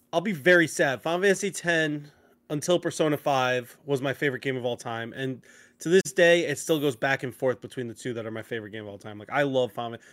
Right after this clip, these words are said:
Final Fantasy ten is what truly made me fall in love with R P Gs.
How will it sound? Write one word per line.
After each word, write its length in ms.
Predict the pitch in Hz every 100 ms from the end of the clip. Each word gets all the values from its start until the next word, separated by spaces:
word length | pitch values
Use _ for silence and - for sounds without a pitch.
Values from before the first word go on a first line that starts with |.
| _
Final 200 | 170 202
Fantasy 260 | 247 208 220
ten 400 | - 175 185 202
is 260 | - 160 135
what 220 | 147 -
truly 500 | - 160 165 165 160
made 220 | 147 143
me 100 | 139
fall 320 | - 135 131
in 80 | 123
love 160 | 120 113
with 100 | 113
R 120 | 113
P 160 | 120
Gs. 360 | 101 104 95